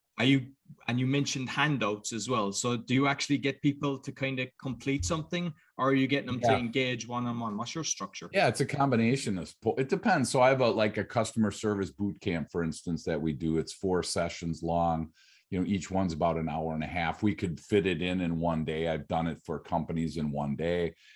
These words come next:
Speaker 2: or we could do it, you know, over time. But the reality is, is people learn one of three ways. They either learn by hearing,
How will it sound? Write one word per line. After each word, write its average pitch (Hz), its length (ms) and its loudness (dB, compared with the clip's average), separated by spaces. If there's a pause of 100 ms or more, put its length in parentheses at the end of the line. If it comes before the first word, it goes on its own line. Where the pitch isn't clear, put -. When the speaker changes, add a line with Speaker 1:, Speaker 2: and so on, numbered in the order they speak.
(140)
Speaker 2:
or 82 300 4
we 82 160 2
could 78 240 -4
do 80 220 0
it, - 160 -4
you 80 140 -2
know, 76 140 -2
over 71 260 -4
time. 85 520 -2 (440)
But 110 160 4
the 120 120 4
reality 113 580 6
is, 95 180 4
is 92 140 -4
people 101 600 0
learn 98 560 0
one 92 320 0
of 87 120 -4
three 90 280 -2
ways. 87 460 2
They 87 160 2
either 87 280 4
learn 90 300 0
by 76 240 -2
hearing, 90 840 -2